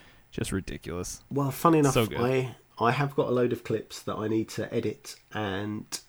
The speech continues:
Speaker 2: I'll pop up on the YouTube channel. So there, there, we will have a "My Friend Is Pedro" clip share on, uh,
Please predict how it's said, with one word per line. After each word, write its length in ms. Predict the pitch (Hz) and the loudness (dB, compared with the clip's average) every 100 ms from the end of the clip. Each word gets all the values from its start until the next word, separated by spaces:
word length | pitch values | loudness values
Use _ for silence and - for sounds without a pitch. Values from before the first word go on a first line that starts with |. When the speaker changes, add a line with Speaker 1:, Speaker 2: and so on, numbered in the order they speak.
| - | -12
Speaker 2:
I'll 80 | - | -10
pop 280 | - 117 110 | -4 -4 -4
up 140 | - | -4
on 80 | 101 | -2
the 60 | |
YouTube 320 | 107 104 110 - | 0 0 -2 -2
channel. 260 | 101 98 | -4 -4
So 340 | 95 - 101 98 | -6 -2 0 2
there, 280 | 104 104 - | 2 2 2
there, 380 | 104 110 107 - | 2 4 4 2
we 160 | 113 113 | 0 2
will 200 | 123 120 | 4 2
have 220 | 113 104 | 2 2
a 160 | 104 101 | 0 -2
"My 220 | 104 101 | -2 -2
Friend 240 | - 104 | -2 -2
Is 100 | 98 | -4
Pedro" 440 | - 107 107 98 98 - - - - - - - - _ _ - | -4 -2 0 -2 -4 -10 -20 -20 -20 -20 -20 -20 -20 _ _ 2
clip 280 | 127 - - - | 2 2 -8 -12
share 480 | - - 104 95 101 - | -4 0 0 0 -4 -6
on, 440 | 92 98 101 101 | -4 -2 -2 -2
uh, 160 | 98 101 | -2 -4